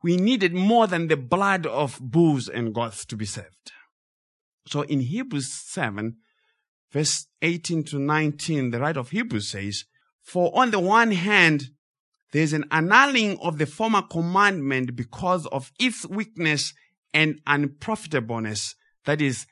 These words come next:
uselessness. "For the law made nothing perfect. On the other hand, there is the bringing in of a better hope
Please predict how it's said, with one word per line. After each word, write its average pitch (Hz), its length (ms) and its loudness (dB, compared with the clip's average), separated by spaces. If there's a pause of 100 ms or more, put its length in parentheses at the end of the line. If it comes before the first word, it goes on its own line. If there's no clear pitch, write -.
(100)
uselessness. 147 1000 -2 (440)
"For 170 180 2
the 175 140 0
law 262 360 8
made 247 420 4
nothing 202 580 2
perfect. 190 560 0 (340)
On 240 160 4
the 202 160 2
other 202 240 6
hand, 190 540 6 (440)
there 185 140 4
is 180 120 2
the 180 100 2
bringing 240 600 4
in 175 600 4 (320)
of 165 220 0
a 175 100 4
better 214 380 4
hope 180 400 2